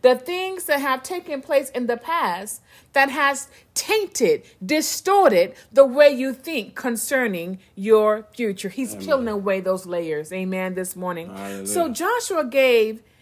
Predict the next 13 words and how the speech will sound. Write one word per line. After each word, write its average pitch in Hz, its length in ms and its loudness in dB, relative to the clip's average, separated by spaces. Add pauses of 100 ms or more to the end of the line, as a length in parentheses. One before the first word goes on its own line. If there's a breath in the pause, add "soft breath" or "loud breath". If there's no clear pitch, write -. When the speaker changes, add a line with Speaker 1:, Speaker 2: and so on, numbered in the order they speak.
(100)
Speaker 1:
so 359 220 -2
God 349 380 -4
gave 294 260 -4
Joshua 277 480 0
specific 277 680 -4
instructions, 220 580 -6
Pastor 175 400 -4
Daniel. 156 440 -10
Speaker 2:
Yes. 101 280 -12 (840 loud breath)
Speaker 1:
And 277 180 2
you 349 160 0
read 208 240 0
it. 226 200 -6